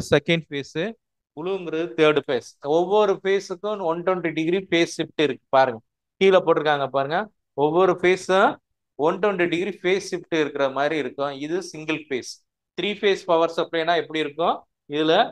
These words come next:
single phase power சப்ளைனா எப்படி இருக்கும், இதுல ஒவ்வொரு ஃபேஸும், ஒவ்வொரு ப-, ஆறு phase one, phase two, phase த்ரீக்கு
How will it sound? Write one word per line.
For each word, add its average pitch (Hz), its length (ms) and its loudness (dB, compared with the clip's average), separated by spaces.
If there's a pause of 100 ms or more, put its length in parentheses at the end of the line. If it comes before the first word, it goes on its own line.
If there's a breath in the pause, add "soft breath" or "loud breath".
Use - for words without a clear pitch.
(260)
single 185 300 -2
phase 165 260 -4
power 143 240 0
சப்ளைனா 139 460 -4
எப்படி 123 240 -6
இருக்கும், 120 300 -6 (400)
இதுல 160 160 4 (120)
ஒவ்வொரு 175 360 2
ஃபேஸும், 175 400 -2
ஒவ்வொரு 170 320 4
ப-, 160 80 4 (120)
ஆறு 170 220 4
phase 175 240 -4 (120)
one, 190 180 -2
phase 170 260 -8 (100)
two, 190 80 -2 (140)
phase 160 320 -2
த்ரீக்கு 170 340 2